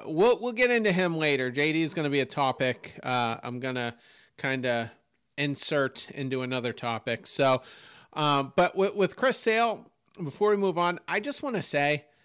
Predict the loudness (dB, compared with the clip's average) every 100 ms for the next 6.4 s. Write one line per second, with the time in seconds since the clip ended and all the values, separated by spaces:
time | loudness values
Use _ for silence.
0 | _ _ _ -6 0 0 0 -4 -8 _
1 | _ _ _ _ _ _ _ -6 0 2
2 | 2 -2 -4 -4 0 0 0 -4 -4 -6
3 | -14 _ -6 -2 -2 0 0 0 -2 0
4 | 4 6 4 0 0 2 2 2 2 4
5 | 4 2 -2 -2 -4 0 0 0 -4 -8
6 | -8 -8 -10